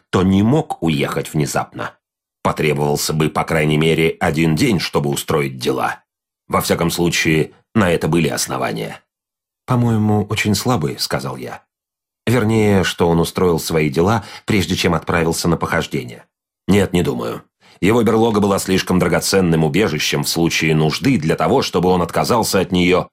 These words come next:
без крайней необходимости». Но затем мне пришло на ум другое соображение. Джонатан Смоль должен был чувствовать, что странная наружность его товарища,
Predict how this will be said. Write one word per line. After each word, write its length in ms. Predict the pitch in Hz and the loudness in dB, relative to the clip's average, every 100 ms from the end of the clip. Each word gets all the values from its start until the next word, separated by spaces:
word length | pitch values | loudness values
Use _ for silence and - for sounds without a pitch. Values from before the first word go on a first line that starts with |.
| - | -6
без 300 | 76 82 - | -2 -2 -2
крайней 480 | - 80 78 76 | -2 0 2 2
необходимости». 880 | 73 71 67 - 64 58 - - - - _ _ _ _ _ _ _ | 2 0 -4 -8 -12 -10 -10 -10 -12 -14 _ _ _ _ _ _ _
Но 100 | - 87 | -2 0
затем 300 | 113 147 131 | 2 2 2
мне 180 | 127 | 2
пришло 380 | 117 117 - 131 | 2 0 2 2
на 160 | 123 117 | 2 2
ум 360 | 127 135 107 - _ _ | 2 2 0 -6 _ _
другое 580 | - 82 98 95 123 90 | -4 0 0 2 2 2
соображение. 1040 | - - 71 69 71 67 67 60 58 - - _ _ _ _ _ _ - | -2 -2 -2 -2 -2 -4 -8 -8 -10 -12 -16 _ _ _ _ _ _ -18
Джонатан 640 | 64 - 127 135 120 117 104 | -8 0 2 2 2 2 2
Смоль 440 | - 127 147 117 | 2 2 2 2
должен 500 | 85 135 123 117 120 | 2 2 2 2 2
был 220 | 113 117 | 2 2
чувствовать, 760 | - 151 156 - - 76 - - | 0 2 2 0 -2 -4 -4 -4
что 320 | - - 71 | -4 -4 -4
странная 680 | - - 113 135 107 101 95 | -6 -2 0 2 4 4 4
наружность 720 | 92 87 131 90 82 78 - | 2 2 0 0 0 -2 -2
его 260 | 82 80 101 | 0 2 0
товарища, 800 | 78 80 123 80 64 - - | 0 0 0 0 -2 -4 -6